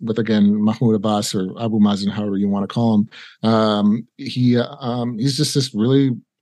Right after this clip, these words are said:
old guy, and nobody's, like, nobody trusts him, really. And I, I mean, and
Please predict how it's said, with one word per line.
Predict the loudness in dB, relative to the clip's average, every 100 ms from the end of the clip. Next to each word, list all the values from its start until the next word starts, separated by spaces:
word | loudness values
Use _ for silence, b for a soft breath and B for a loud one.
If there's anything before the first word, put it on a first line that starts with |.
| _
old | -4 -2 -2 -2 -4
guy, | -2 0 2 2
and | 2 4 2 0 -2
nobody's, | -2 -2 -2 -4 -4 -4 -4
like, | -4 -6 _ B B B -2
nobody | 2 4
trusts | 2 -2 -4 0
him, | 2 4
really. | 4 2 2
And | 2 2 0
I, | -4 -6
I | -2
mean, | 0
and | 0